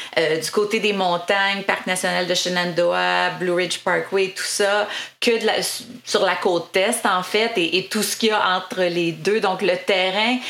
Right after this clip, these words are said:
il y en a vraiment pour tous les goûts et tous les styles de cyclistes. Ceux qui aiment vraiment avoir des challenges, de, de se pousser à fond, d'avoir des,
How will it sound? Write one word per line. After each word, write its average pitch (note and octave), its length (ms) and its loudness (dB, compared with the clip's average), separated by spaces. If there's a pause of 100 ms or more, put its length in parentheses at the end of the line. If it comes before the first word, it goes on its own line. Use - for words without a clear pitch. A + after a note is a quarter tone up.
(140)
il F3 60 4
y - 20 4
en F3+ 80 0
a F#3+ 60 4
vraiment G3 380 2
pour - 180 -2
tous A#3 120 -2
les A3 200 2
goûts G3+ 300 0
et G3+ 120 0
tous - 160 -2
les G#3 200 2
styles A3 600 -2
de F#3 100 2
cyclistes. F#3 640 -2 (100)
Ceux G3 80 0
qui G3 160 0
aiment F#3+ 220 0
vraiment F#3 560 2
avoir F3+ 420 0 (240)
des G#3+ 260 0
challenges, G#3 880 2
de, F#3+ 140 2
de F3+ 160 0
se - 260 -2
pousser A3 600 0
à F3 100 2
fond, G#3 440 0
d'avoir E3+ 480 0
des, E3 340 -2